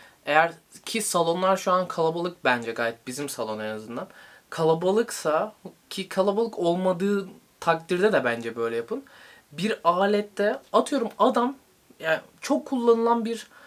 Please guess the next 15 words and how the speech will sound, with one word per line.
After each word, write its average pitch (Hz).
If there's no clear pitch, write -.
sırt -
çekme 240
aletine 226
giriyor 190
ve, 202
e, 147
sırta 151
çekiş 170
aletine 127
giriyor 120
pardon 139
ve 226
bir 160
set 294
yapıyor. 214